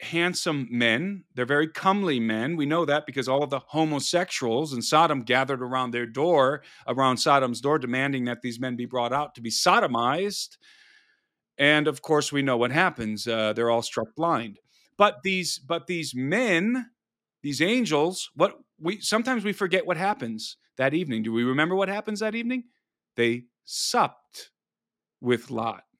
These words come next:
They ate and drank with Lot in his home. Let's not gloss over that. That's profound.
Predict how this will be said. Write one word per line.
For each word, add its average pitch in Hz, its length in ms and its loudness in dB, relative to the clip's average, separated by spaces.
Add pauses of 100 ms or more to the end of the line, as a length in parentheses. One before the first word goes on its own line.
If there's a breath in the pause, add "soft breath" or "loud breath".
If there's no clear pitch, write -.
(760)
They 120 440 0 (100)
ate 160 560 -6 (440)
and 113 260 -2
drank 127 640 -6 (240)
with 120 240 -4
Lot 117 320 0
in 135 120 -2
his 131 220 -4
home. 107 320 -10 (760)
Let's 175 200 -2
not 285 220 2
gloss 220 340 6
over 226 280 2
that. 117 260 -4 (640)
That's 196 220 -4
profound. 220 1400 2